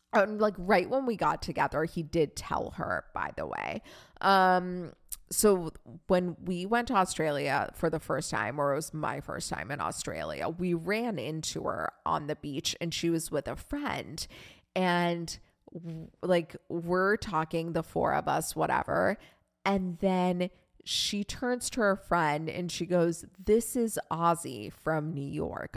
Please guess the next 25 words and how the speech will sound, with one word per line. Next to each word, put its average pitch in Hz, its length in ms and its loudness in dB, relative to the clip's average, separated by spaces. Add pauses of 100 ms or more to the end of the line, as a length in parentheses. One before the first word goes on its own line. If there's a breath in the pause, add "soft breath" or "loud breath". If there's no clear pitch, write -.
Obviously, 147 380 -4
she - 200 -8
said - 240 -2
his 156 180 -4
name. 170 200 0
She 151 160 -4
didn't 147 180 -6
call - 220 -2
him - 60 -10
Ozzy, 92 440 -4
but - 240 -6
whatever. - 460 0 (420 loud breath)
And 170 440 -2
then 180 420 2
she 175 300 -4
leans 220 800 -4
into 269 680 -2
her 175 240 2
friend 254 460 0 (100)
and 208 160 -2
starts - 480 -2 (140)
whispering 196 1080 2
things 180 560 -2
in 196 160 0
her 202 260 2